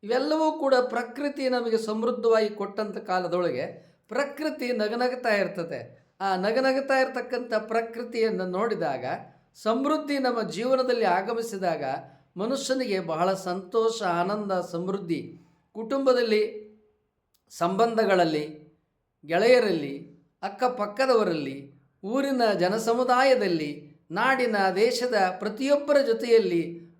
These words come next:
ಅನ್ಯೋನ್ಯವಾದ ಸುಮಧುರವಾದ ಸಂಬಂಧವನ್ನು ಇಟ್ಟುಕೊಂಡು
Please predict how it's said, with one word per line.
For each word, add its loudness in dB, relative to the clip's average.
ಅನ್ಯೋನ್ಯವಾದ 2
ಸುಮಧುರವಾದ 0
ಸಂಬಂಧವನ್ನು -2
ಇಟ್ಟುಕೊಂಡು -6